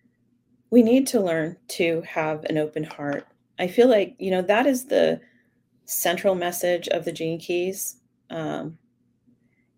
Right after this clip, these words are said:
is, is a, it's about learning to live with an open heart. And what that means is it means becoming spacious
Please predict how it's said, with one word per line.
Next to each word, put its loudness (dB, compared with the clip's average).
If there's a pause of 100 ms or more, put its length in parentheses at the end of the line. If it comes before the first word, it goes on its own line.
(320)
is, -2 (200)
is 4
a, 0
it's -2
about 4
learning -2
to -8
live 0
with 0
an -2
open -6
heart. -10 (720)
And 0
what 4
that 2
means -2
is -2
it -2
means -2
becoming -6
spacious -2